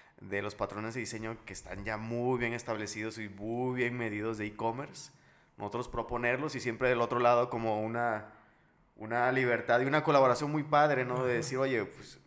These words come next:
Speaker 1: si esto es lo que sabemos que funciona en el mercado, pues, ¿para qué andamos buscando reinventar el hilo negro, verdad?".
Speaker 2: Eso fu-, funciona en, en, en muchos lados, ¿no? Digo, bueno, en general yo creo que ese de cone-,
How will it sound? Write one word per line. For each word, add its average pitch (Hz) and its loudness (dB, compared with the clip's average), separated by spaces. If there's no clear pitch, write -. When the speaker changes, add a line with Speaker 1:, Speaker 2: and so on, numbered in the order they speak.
Speaker 1:
si 107 -12
esto 117 -10
es 139 -8
lo 135 -6
que 127 -6
sabemos 123 -4
que 143 -4
funciona 120 -4
en 147 -8
el 147 -6
mercado, 131 0
pues, 127 -8
¿para 104 -6
qué - -8
andamos 123 -4
buscando 127 -4
reinventar 127 -4
el 120 -4
hilo 131 -6
negro, 165 -10
verdad?". 131 -16
Speaker 2:
Eso 160 -12
fu-, 139 -18
funciona 131 -12
en, 143 -10
en, 107 -18
en 113 -18
muchos 117 -18
lados, 98 -18
¿no? 101 -20
Digo, 131 -10
bueno, 120 -10
en 127 -14
general 135 -8
yo 139 -10
creo 135 -16
que 135 -16
ese 127 -16
de 127 -16
cone-, 117 -16